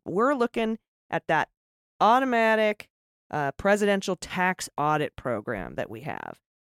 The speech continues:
We think there's something weird that, that Trump's taxes somehow flew right through the, uh, the National Presidential Tax Audit Program that looks at the president and vice president's taxes." So he wants to assess the effectiveness of that particular program.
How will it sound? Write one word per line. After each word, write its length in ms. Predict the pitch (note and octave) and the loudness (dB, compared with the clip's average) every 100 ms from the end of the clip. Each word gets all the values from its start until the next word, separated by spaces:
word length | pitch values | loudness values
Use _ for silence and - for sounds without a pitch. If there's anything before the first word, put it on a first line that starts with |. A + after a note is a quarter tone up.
| _ | _
We 100 | A3+ | 0
think 160 | C4 C#4+ | 2 2
there's 180 | G#3+ G3 | 0 0
something 400 | G3+ G3 F#3 E3 | -2 -2 -2 0
weird 400 | D#3 C#3+ F#2+ - | 0 0 -2 -6
that, 140 | C#3+ - | -8 -6
that 180 | D3+ - | -6 -6
Trump's 400 | - F3+ E3 - | -2 -2 -2 -6
taxes 480 | - F3 D#3 - C#3+ | -4 -2 -2 -4 -6
somehow 560 | - D#3 D#3 D3+ C#3 C#3 _ _ _ - | -4 -4 -2 0 0 -2 _ _ _ -4
flew 300 | G3 G3 F3+ | 0 2 4
right 240 | F3 E3+ - | 4 2 0
through 400 | F3 D#3+ C3+ - _ _ _ _ | 0 2 0 -2 _ _ _ _
the, 180 | D#3 D3+ | -2 0
uh, 220 | C#3+ B2+ B2 _ _ - | 2 0 -4 _ _ -6
the 80 | E3 | -4
National 460 | D#3+ D#3+ - C3+ - - | -2 -2 -4 -6 -6 -2
Presidential 540 | G3 F3 F#3 F3 D3+ | 0 2 0 0 -4
Tax 380 | - F3 E3+ E3 | -4 -4 -2 0
Audit 240 | E3 - | 0 0
Program 320 | D#3 C#3 C#3 | -2 -2 -2
that 100 | C#3+ | -2
looks 240 | F3 F3+ F#3 | -2 -2 -2
at 140 | E3 | -4
the 60 | D3 | -4
president 400 | F3 D#3 D#3+ - | -4 -2 -4 -4
and 140 | D3 | -4
vice 180 | D3 C#3 | -2 -4
president's 420 | - C#3 C3 B2 | -4 -6 -8 -12
taxes." 500 | - D3 C#3+ - D2 _ _ _ _ | -8 -8 -6 -8 -12 _ _ _ _
So 120 | - G3 | 0 0
he 160 | A3+ | 2
wants 260 | A3 G3+ - | 2 2 0
to 80 | F3 | -2
assess 480 | - D3 C3 - - _ _ - | -2 -4 -4 -8 -18 _ _ -8
the 100 | D#3+ | -6
effectiveness 840 | - G#3 G#3 F3+ C#3 A2 C3+ - _ _ _ - | 0 0 2 -2 -4 -8 -14 -20 _ _ _ -2
of 220 | E3+ F3 | 0 0
that 220 | D3 C#3+ | 0 -2
particular 400 | - E3+ D3 C#3+ | -4 -6 -4 -4
program. 540 | C#3 F#3+ F#3 D3 G2 | 0 2 2 0 -4